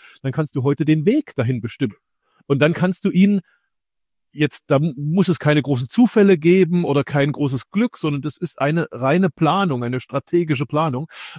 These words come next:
Ähm, und das Schöne ist daran, ähm, dass du, also ich in meinem Institut, wir machen das seit dreiundzwanzig Jahren, wir sehen, ähm, erstens, dass wir sehr gut sind in der Prognose, also dass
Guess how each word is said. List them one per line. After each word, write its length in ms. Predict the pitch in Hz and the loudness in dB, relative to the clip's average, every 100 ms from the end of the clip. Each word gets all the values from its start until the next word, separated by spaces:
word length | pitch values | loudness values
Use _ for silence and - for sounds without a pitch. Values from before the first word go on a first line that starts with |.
| - | -2
Ähm, 180 | 143 147 | -2 0
und 120 | 151 | 0
das 140 | 135 - | -2 0
Schöne 260 | 185 233 | 2 2
ist 260 | 170 180 - | 2 0 2
daran, 340 | 160 151 185 - - - | 2 2 0 -6 -16 -4
ähm, 280 | 156 156 156 147 | 0 2 0 -2
dass 160 | 147 | -4
du, 260 | - 156 160 | 0 0 2
also 240 | 139 139 - _ _ _ | 0 -4 -4 _ _ _
ich 420 | 180 214 - - _ | -2 -2 -4 -14 _
in 520 | 139 147 156 160 160 | -14 -8 -4 -2 0
meinem 200 | 151 151 | 0 0
Institut, 460 | 151 147 139 180 226 | -2 -4 -6 -4 -2
wir 100 | 151 | 0
machen 180 | 156 160 | 0 -2
das 120 | 139 | -2
seit 160 | 139 117 | -4 -2
dreiundzwanzig 500 | 156 185 160 143 131 | -2 -2 -4 -4 -2
Jahren, 240 | 143 175 | -2 0
wir 100 | 143 | -2
sehen, 380 | 117 147 202 208 - - - | 0 2 2 0 -8 -20 -4
ähm, 280 | 156 160 156 - _ | 0 2 0 -6 _
erstens, 420 | 175 196 - 180 - | -2 0 -2 -6 -8
dass 300 | - 143 143 | -6 -4 0
wir 180 | 147 147 | 2 4
sehr 180 | 127 143 | 4 2
gut 220 | 135 214 | 4 2
sind 160 | - 202 | 2 0
in 80 | 156 | 2
der 100 | 151 | 0
Prognose, 520 | 151 123 175 240 220 | 0 0 0 0 2
also 160 | 139 | 2
dass 220 | 135 131 | 0 -4